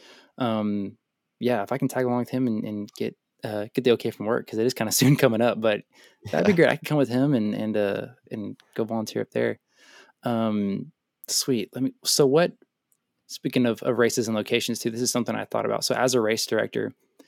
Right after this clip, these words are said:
Speaker 1: in Texas, like, where is your favorite place to put on a race, or that you find is the most, like,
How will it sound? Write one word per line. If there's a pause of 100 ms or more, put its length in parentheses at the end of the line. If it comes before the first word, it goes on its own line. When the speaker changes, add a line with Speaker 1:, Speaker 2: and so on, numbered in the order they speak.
(480)
Speaker 1:
in
Texas,
like, (640)
where
is
your
favorite
place
to
put
on
a
race,
or
that
you
find
is
the
most,
like,